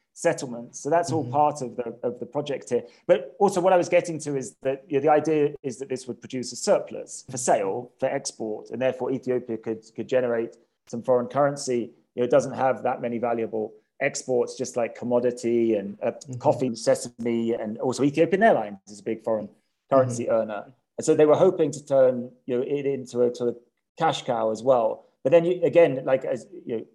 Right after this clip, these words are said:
Speaker 1: in line with what you were saying, then you need to build the transmission lines. Some of that's been done. You know, the World Bank's done some, the African Development Bank. But then you also need to strike the power deals with your neighbors. Well, they haven't been doing that. You know, they've just been arguing with their neighbors about their,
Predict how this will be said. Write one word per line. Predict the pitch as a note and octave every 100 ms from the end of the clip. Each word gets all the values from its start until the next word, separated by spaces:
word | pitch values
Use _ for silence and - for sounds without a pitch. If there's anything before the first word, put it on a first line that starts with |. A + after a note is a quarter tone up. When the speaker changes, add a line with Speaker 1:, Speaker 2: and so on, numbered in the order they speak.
| -
Speaker 1:
in | C#3
line | E3+ E3
with | C#3+
what | C#3 C#3+
you |
were | B2+
saying, | - F3+ E3+
then | D#3+
you | D#3
need | D3 D3
to |
build | - C#3+ D3 D3 C#3+
the | C3
transmission | B2+ B2 A#2+ C3+ C3+
lines. | B2+ B2 A#2 G#2+ G#2+ - _ -
Some | - A3+
of |
that's | G#3 E3
been | C#3+ B2+
done. | A#2 A#2 G2+ G2+ _ _ _ -
You |
know, | B2
the | B2+
World | C#3+ -
Bank's | C3 C3+ -
done | B2 A#2+
some, | C#3 C3 B2+ B2
the |
African | B2 - A#2+
Development | A2+ B2+ B2 B2
Bank. | B2 A#2 B2 _ _ _ _
But | D3
then | F3
you | F#3
also | F#3 E3
need | D#3+ D3
to |
strike | - - D#3 D#3+
the | -
power | C3+ C3+ D#3
deals | C3+ B2 A#2+
with | A#2+
your | B2
neighbors. | E3 C#3+ A#2 A2+ A#2
Well, | C#3+
they |
haven't | E3 F#3+
been | C3+
doing | C#3 C3
that. | C#3+ A#2+ - _ _
You | -
know, | B2+
they've | C3
just | B2+
been | C3
arguing | D3+ F#3+ C3 A2+ G#2+ - _ _ _ -
with | A#2+
their | B2
neighbors | B2 A#2+ A#2 A2+
about | A#2+ B2
their, | A#2+ A2+